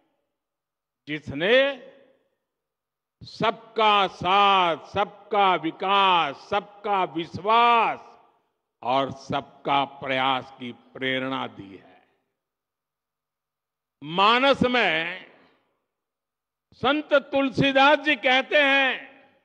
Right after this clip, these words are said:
कि "जेहि विधि सुखी होहि पुर लोगा,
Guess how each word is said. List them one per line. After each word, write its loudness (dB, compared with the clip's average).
कि 0
"जेहि 4
विधि 0
सुखी -4
होहि 0
पुर -6
लोगा, -8